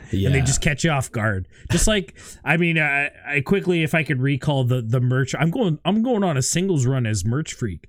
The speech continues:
Speaker 1: Like, that had me in stitches laughing.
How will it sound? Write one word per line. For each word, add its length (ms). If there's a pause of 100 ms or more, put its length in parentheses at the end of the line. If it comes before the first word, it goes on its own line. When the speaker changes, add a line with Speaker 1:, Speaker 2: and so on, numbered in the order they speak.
(260)
Speaker 1:
Like, 180
that 260
had 260
me 320
in 200
stitches 760 (380)
laughing. 520